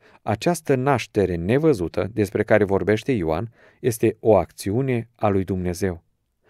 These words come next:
Ioan vorbește despre ceva ce este dincolo de nașterea fizică pe care o cunoaștem noi. Simțurile ating nașterea fizică.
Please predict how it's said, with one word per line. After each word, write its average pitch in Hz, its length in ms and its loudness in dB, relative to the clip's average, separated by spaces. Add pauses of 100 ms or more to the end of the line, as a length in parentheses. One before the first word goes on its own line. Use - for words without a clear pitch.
(260)
Ioan 98 380 2
vorbește 117 440 0
despre 120 300 0
ceva 107 300 2
ce - 120 -4
este 107 240 0
dincolo 101 580 0
de 101 120 2
nașterea 98 440 0
fizică 85 520 -4 (260)
pe 107 100 -4
care 98 260 2
o 101 140 0
cunoaștem 92 460 -2
noi. 80 280 -8 (540)
Simțurile 95 800 -2
ating 131 400 -2
nașterea 127 420 0
fizică. 110 540 -6